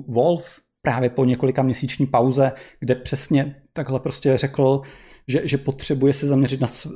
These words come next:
svoje mentální zdraví, na svoji mentální psychickou pohodu, eh, aby byl schopen prostě ten život toho profesionálního sportovce lépe zvládat. Stejně tak si pamatuju třeba, eh,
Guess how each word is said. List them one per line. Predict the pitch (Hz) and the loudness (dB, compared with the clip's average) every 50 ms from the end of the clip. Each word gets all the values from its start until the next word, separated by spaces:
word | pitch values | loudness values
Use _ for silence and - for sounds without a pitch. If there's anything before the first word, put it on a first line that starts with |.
| 143 143 | -10 -10
svoje | - - - - - - 151 156 151 | -10 -10 -10 -6 0 2 2 4 4
mentální | 139 135 131 127 135 139 135 - 135 127 123 123 123 127 120 | 4 4 4 4 4 2 2 0 -2 -2 0 2 2 0 0
zdraví, | 120 117 113 123 147 160 160 151 143 | -2 -2 0 0 0 2 2 2 2
na | 131 123 | 2 0
svoji | - - - 143 135 | -2 -2 0 2 2
mentální | 127 131 127 120 139 135 127 127 127 123 | 2 2 0 0 0 -2 0 0 0 -2
psychickou | 123 - 147 143 151 139 - - 135 127 | -2 -4 -6 -4 -4 -4 -2 0 0 0
pohodu, | - 180 135 139 139 156 156 151 151 | 0 -2 -2 0 2 2 2 0 0
eh, | - - - - - - _ _ _ - 143 143 - - - | -4 -10 -20 -20 -20 -20 _ _ _ -6 -6 -6 -6 -6 -6
aby | - 139 139 139 151 143 139 143 - - | -4 -2 0 2 2 0 0 -4 -8 -6
byl | 131 117 143 139 | -2 0 0 0
schopen | 139 - - 143 139 - 147 135 131 | 0 -2 -4 -4 -2 0 0 -2 -2
prostě | 135 135 - - - | -2 -6 -8 -8 -6
ten | 135 - 139 135 | -2 2 2 2
život | 127 - 131 117 131 139 139 - | 2 2 2 2 2 0 0 -2
toho | - 143 139 139 | -4 -4 -4 -4
profesionálního | 139 135 - 143 135 - 143 127 123 127 131 131 123 | -4 -4 -4 -4 -4 -4 -4 -4 -2 -2 -2 -4 -4
sportovce | - - 147 135 - - 127 - - - 147 135 127 127 - - - - _ - | -6 -6 -8 -6 -4 -4 -6 -4 -2 0 2 2 2 0 -4 -14 -20 -18 _ -2
lépe | 131 127 123 - 139 | -2 -2 0 -2 -4
zvládat. | 120 123 131 131 135 143 139 135 131 135 - - - _ - - _ - | -6 -4 -4 -4 -2 0 0 0 0 -2 -4 -10 -20 _ -20 -18 _ -12
Stejně | - - 135 123 | -6 -2 0 2
tak | 123 123 | 2 0
si | - - | 0 -2
pamatuju | 135 - 123 123 123 123 131 131 127 | -2 0 2 2 2 2 2 2 2
třeba, | 123 - - 120 113 117 117 113 110 104 - - | 2 0 -4 -6 -2 0 0 0 0 -2 -6 -8
eh, | - | -8